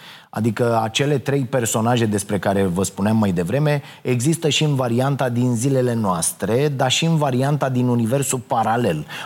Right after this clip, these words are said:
Mai mult, se pot întâlni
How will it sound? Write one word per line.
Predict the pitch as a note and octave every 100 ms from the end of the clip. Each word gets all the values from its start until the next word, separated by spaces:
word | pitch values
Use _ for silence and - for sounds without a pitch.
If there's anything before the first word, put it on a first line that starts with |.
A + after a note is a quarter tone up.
| -
Mai | F#2 E3+
mult, | F3 A#2 B2 G3 G3 - -
se | - D3+
pot | B2+ E3+ -
întâlni | E3 C#3+ D#3 D#3 B2 F2